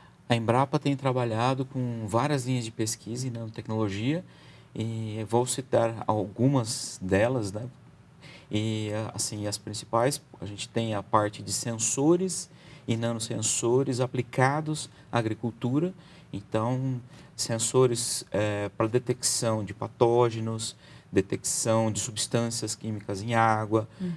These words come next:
Speaker 1: eh, avaliação de líquidos, isso tem sido, eh, desenvolvido na Embrapa. Bom, a parte de, de fertilizantes, recobrimentos nanométricos, novos pesticidas também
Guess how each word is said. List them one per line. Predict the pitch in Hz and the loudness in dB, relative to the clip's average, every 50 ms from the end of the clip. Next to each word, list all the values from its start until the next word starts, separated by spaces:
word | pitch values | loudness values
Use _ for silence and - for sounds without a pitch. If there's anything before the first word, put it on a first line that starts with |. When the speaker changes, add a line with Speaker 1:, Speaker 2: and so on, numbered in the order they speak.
| 156 165 | -6 -2
Speaker 1:
eh, | - 95 95 95 95 95 98 95 - | 0 0 2 2 2 0 0 2 0
avaliação | 107 101 107 110 107 117 113 - - 110 110 | 0 0 0 0 0 0 -2 -2 -4 -4 -4
de | 107 117 | -2 -2
líquidos, | 113 110 120 127 131 123 127 - - 110 117 117 113 - | 0 2 2 2 2 2 0 -4 -4 -4 -4 -6 -6 -8
isso | - 113 - - | -10 -10 -12 -10
tem | - 123 117 | -10 -10 -10
sido, | - - - - 117 113 110 117 113 113 - - - - - - - - - | -8 -10 -8 -8 -8 -4 -4 -4 -6 -6 -10 -18 -20 -20 -20 -20 -18 -6 -2
eh, | 110 101 98 98 95 92 92 90 87 - - - - - | -2 -2 0 -2 -2 -4 -4 -6 -8 -8 -10 -12 -14 -8
desenvolvido | 117 - 110 104 117 123 110 101 113 117 117 113 110 | -6 -6 0 2 4 4 4 4 0 0 0 -2 -4
na | 110 | -6
Embrapa. | 110 113 110 113 120 120 117 120 - - 131 127 - - - - - - - - - - - - | -6 -4 0 0 0 0 -2 -6 -8 -10 -10 -10 -10 -16 -20 -18 -18 -18 -20 -20 -20 -20 -16 0
Bom, | - 120 120 117 110 98 78 | 4 4 4 4 2 0 -2
a | - | -4
parte | - - 123 123 127 127 - 113 | 4 4 6 6 6 2 -2 -4
de, | 101 110 113 110 107 107 107 | -4 -2 0 0 0 0 -2
de | 98 107 107 | -4 -6 -6
fertilizantes, | - - 117 113 - - 113 117 104 107 127 135 135 131 | -2 -2 -2 -2 -2 -6 -6 -4 2 4 4 4 4 4
recobrimentos | - 120 107 - 113 98 113 120 117 117 123 127 131 131 131 131 117 107 - | 0 -4 -2 -2 -2 0 0 0 2 2 4 4 4 2 0 -2 -4 -6 -4
nanométricos, | - 107 107 113 113 117 117 117 117 113 113 113 - 117 113 - 120 117 - - - - - - - - - - - - - | -6 -4 -4 -4 -4 -4 -4 -4 -4 -6 -8 -8 -10 -8 -6 -6 -6 -6 -6 -10 -12 -18 -20 -20 -20 -20 -20 -20 -20 -6 0
novos | 107 113 123 127 123 123 - | 4 6 6 6 6 2 0
pesticidas | - 120 117 117 - - 113 - - - 127 131 135 131 110 110 110 107 - - - - - - - - - - | 0 0 0 0 -2 -4 -2 -2 -2 -2 0 0 0 0 2 0 0 0 0 -2 -4 -8 -10 -16 -20 -20 -6 -2
também | - 113 107 95 107 113 120 127 135 131 | -2 0 0 0 -2 -2 0 -2 -4 -4